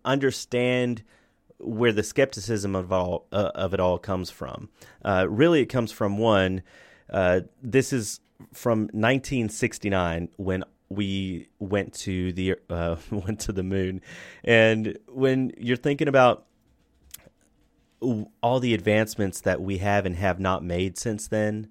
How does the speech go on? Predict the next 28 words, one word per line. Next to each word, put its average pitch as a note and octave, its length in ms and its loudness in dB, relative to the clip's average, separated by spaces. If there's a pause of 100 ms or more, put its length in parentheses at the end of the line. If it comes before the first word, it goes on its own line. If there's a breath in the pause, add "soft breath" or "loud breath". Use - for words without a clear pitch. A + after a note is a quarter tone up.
(540 soft breath)
I A#2+ 100 0
mean, B2 140 2
in A#2+ 140 4
nineteen D#3 520 4
sixty-nine, G#2+ 840 -2 (280)
we're A2+ 240 2
talking D3+ 300 0
about A#2 300 2
fifty E3 340 4
years C3+ 540 2
ago, G2+ 520 2 (500 soft breath)
we B2+ 220 6
went D3 300 2
to B2 140 -2
the G#2 100 4
moon. G2 580 0 (800)
And A2+ 180 2
in A2+ 80 0
the A#2 80 2
last B2+ 380 4
fifty C#3 260 0
years, G#2+ 680 2 (680)
we've A2+ 280 0
done A2+ 400 6
nothing A2+ 560 2
of G2 160 -4
significant G#2+ 680 -2
value F#2 760 2